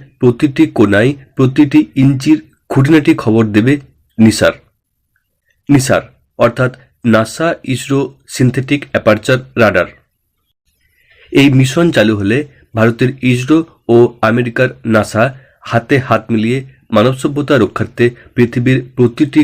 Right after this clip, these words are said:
কোণা চষে ফেলবে মহাকাশ থেকে। আর তা করবে প্রতি বারো দিনে দুবার করে। ফলে প্রায় সর্বক্ষণের খবরই বিজ্ঞানীরা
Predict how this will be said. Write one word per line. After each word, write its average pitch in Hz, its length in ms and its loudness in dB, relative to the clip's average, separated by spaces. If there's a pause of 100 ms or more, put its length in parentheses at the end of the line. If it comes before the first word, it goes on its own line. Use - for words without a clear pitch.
কোণা 110 280 2 (400)
চষে 127 200 0
ফেলবে 98 300 0 (340)
মহাকাশ 107 320 2
থেকে। 90 220 -4 (840)
আর 113 220 0
তা 127 120 0
করবে 123 340 -2 (420)
প্রতি 120 300 0 (280)
বারো 113 300 0
দিনে 107 280 -4 (300)
দুবার 107 300 0
করে। 92 200 -8 (1120)
ফলে 113 260 2 (280)
প্রায় 117 200 2 (120)
সর্বক্ষণের 156 720 -4
খবরই 101 380 0
বিজ্ঞানীরা 104 460 0